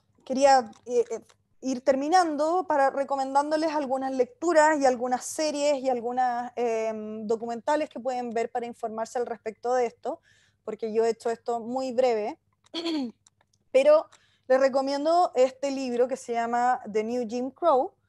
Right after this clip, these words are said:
en donde Michelle Alexander, que es abogada y doctora en, eh, en, eh, en leyes,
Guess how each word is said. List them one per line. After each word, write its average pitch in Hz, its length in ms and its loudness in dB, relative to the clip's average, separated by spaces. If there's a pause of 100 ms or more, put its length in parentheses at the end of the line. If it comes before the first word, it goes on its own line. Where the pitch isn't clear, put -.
(420)
en 233 180 -4
donde 254 440 2
Michelle 277 360 -2
Alexander, 320 640 0
que 262 100 -4
es 233 60 -4
abogada 302 680 4
y 262 120 -2
doctora 277 640 -2
en, 269 460 -8
eh, 226 720 -2
en, 226 200 -6
eh, 220 240 -6
en 294 200 -2
leyes, 320 560 -2